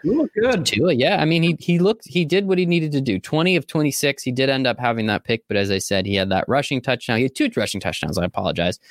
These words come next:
Speaker 2: Uh, Cam Newton, jeez, man. Remember when he was good? Remember, like, week two when we were like, "Oh my God, Cam Newton's back." He's not back.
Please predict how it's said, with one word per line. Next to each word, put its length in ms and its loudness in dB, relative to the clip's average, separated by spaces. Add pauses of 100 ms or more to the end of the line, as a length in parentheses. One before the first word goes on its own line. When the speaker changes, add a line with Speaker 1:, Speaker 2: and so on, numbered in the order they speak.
(300)
Speaker 2:
Uh, 160 0
Cam 260 0
Newton, 360 0 (200)
jeez, 380 0
man. 260 -2
Remember 300 0
when 140 2
he 120 0
was 140 -2
good? 260 0 (320)
Remember, 300 2
like, 200 0
week 260 0
two 220 0
when 120 0
we 80 0
were 80 2
like, 200 0
"Oh 100 0
my 140 2
God, 320 0
Cam 200 -4
Newton's 260 -4
back." 340 -2 (220)
He's 160 0
not 180 0
back. 280 -4